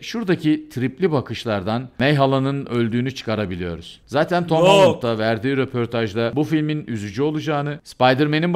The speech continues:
Speaker 1: başına kötü şeylerin geleceğini söylemişti.
Speaker 2: Olmaz.
Speaker 1: Fragmandaki şu görüntüyü çok sevdim dostlar. Hem güzel gözüküyor hem de
Speaker 2: Ulan
Speaker 1: Spider-Man
Speaker 2: demek ki var ya, harbiden bende de film gözü var ha arkadaşlar.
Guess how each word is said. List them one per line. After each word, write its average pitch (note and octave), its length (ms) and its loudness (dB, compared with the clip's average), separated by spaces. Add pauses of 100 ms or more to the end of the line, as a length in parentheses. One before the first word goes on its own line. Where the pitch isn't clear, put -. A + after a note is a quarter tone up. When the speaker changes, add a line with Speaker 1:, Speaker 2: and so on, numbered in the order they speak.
(100)
Speaker 1:
başına E3+ 180 -2
kötü D#3+ 280 -4
şeylerin B2+ 440 0
geleceğini F#2+ 480 -4
söylemişti. G2 640 -6
Speaker 2:
Olmaz. C3+ 120 -12
Speaker 1:
Fragmandaki C3 680 0
şu B2 180 -6
görüntüyü B2+ 440 0
çok B2+ 240 -2
sevdim G#2+ 360 -2
dostlar. G2+ 500 -4
Hem D#3 240 -2
güzel B2+ 380 0
gözüküyor G2 560 -4 (140)
hem C3+ 200 -4
de C#3+ 340 2
Speaker 2:
Ulan C4+ 80 -10
Speaker 1:
Spider-Man C#3 280 2 (180)
Speaker 2:
demek F#3+ 220 -6
ki F3 80 -8
var G3+ 180 -2
ya, C3+ 200 -12
harbiden F3 640 -6
bende E3+ 320 -8
de D#3+ 80 -10
film E3+ 380 -12
gözü D3+ 260 -10
var D#3 260 -4
ha C3+ 60 -12
arkadaşlar. C3 760 -16